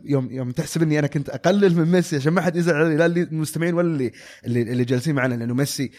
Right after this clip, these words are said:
آه، شخصيا أنا في، في معسكر ميسي على فكرة، وفي الكامب مع ميسي جنبك تلقاني،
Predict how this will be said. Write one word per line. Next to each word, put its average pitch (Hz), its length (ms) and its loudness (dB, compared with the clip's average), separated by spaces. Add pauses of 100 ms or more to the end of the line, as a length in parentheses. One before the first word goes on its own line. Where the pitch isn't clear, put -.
(280)
آه، 131 160 2
شخصيا 156 340 2
أنا 127 320 0 (200)
في، 131 160 -12
في 120 140 -6
معسكر 147 320 0
ميسي 139 280 -2
على 110 120 -6
فكرة، 131 220 -8
وفي - 100 -8
الكامب 135 360 0 (380)
مع 127 120 0
ميسي 139 300 -2
جنبك 143 380 0
تلقاني، 143 520 2